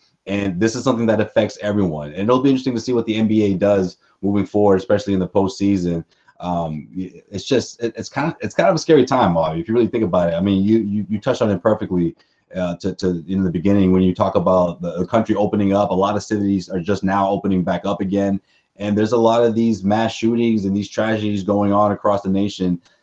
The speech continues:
that can really put this, put everyone in a, a really scary place to be as, uh, the,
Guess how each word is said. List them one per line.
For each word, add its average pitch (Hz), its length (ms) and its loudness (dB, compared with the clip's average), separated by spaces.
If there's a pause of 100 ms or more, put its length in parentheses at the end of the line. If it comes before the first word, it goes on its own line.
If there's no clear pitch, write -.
that 90 140 -8
can 101 140 0
really 107 240 4
put - 240 0
this, 98 180 -2
put 110 300 -2
everyone 104 500 0
in 98 140 2
a, 90 340 0
a 90 160 -10
really 107 160 2
scary 104 300 -2
place 101 220 -2
to - 60 -12
be 87 380 0 (320)
as, 90 300 -4
uh, 85 240 0 (180)
the, 87 240 -6